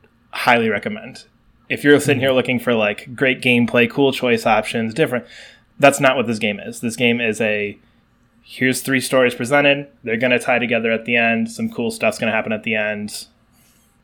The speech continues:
Speaker 1: There you go.
Speaker 2: Yeah.
Speaker 1: But
Speaker 2: Yeah. And that, that's kinda, that kinda sucks. It seems like they were good stories, just kind of, like, poorly,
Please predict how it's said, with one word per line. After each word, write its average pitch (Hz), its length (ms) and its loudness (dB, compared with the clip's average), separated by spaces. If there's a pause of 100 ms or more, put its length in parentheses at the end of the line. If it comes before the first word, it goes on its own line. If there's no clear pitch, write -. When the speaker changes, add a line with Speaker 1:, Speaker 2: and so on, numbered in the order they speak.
(120)
Speaker 1:
There 98 140 -6
you 98 100 -10
go. - 260 -16 (340)
Speaker 2:
Yeah. 104 200 -10 (500)
Speaker 1:
But 110 100 -6
Speaker 2:
Yeah. 107 100 -8 (720)
And 180 100 0
that, 208 100 -2
that's 220 160 -2
kinda, 208 160 2
that 170 140 -4
kinda 190 120 0
sucks. 156 220 -4
It 123 80 -2
seems 151 160 -6
like 139 120 -2
they 131 80 -2
were 120 80 0
good 123 200 -4
stories, 113 320 -2
just - 140 -12
kind 110 100 -8
of, 110 80 -10
like, - 160 -16
poorly, 113 460 -6